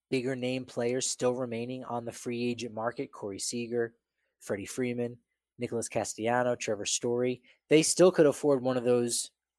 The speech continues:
lower contract guys. They could afford two one hundred million dollar players. Boston and Seattle have both been linked to Story somewhat. In both of those instances, Story would probably go over to third base. With Boston, they've got Xander Bogaerts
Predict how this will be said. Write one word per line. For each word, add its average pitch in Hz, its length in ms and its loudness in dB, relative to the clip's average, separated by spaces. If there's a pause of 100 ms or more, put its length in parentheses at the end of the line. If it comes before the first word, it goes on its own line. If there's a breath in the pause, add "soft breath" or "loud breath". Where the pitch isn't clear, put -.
lower 127 460 2
contract 117 720 -2
guys. 104 380 -6
They 123 120 -4
could 143 100 0
afford 156 360 0
two 170 180 0
one 143 160 2
hundred 127 280 -4
million 127 220 2
dollar 120 200 6
players. - 560 -4 (720)
Boston 131 340 4
and 131 100 -6
Seattle 131 280 4
have 113 100 -8
both 165 240 2
been 139 140 -6
linked 131 240 -6
to 135 60 -6
Story 131 520 -2 (380 loud breath)
somewhat. 135 580 4
In 143 140 -4
both 127 300 4
of 143 120 0
those 131 240 0
instances, 135 720 -6
Story 131 340 2
would 110 300 -6
probably 139 280 4
go 131 240 0
over 131 200 -6
to 139 80 -4
third 139 380 0
base. 131 460 -2 (600)
With 127 240 -4
Boston, 175 680 2 (140)
they've 131 120 0
got 131 280 2
Xander 135 380 0
Bogaerts 135 760 2